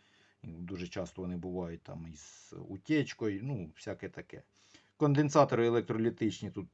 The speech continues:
теж є декілька штук. Також будемо ставити сучасні, бо К п'ятдесят шістнадцять, то, то не конденсатори, то хто зна що.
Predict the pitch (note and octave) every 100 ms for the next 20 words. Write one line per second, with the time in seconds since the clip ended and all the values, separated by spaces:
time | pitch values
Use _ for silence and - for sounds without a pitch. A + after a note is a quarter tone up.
0 | _ _ _ G2+ F2+ F#2+ G2 F#2+ F2 F#2
1 | G2+ F2+ F#2+ - G2 - - _ A#2 G#2
2 | G#2+ G2 G#2 G2+ F#2 - G2+ F#2+ G#2 -
3 | B2 - E3+ D3 E3+ E3 C#3+ - - -
4 | - G#2+ A#2 A2+ G#2+ G2 F2 - _ _
5 | _ _ _ B2 - A#2 A2 A2+ G2 A#2+
6 | - D3+ C#3 F#2 - G2 F2+ D#2+ - _
7 | - G#2+ G2 F2+ F#2+ F#2+ G#2 F2+ C3 C3
8 | F#2 E2+ - F2 D2+ - F#2 E2 D2+ -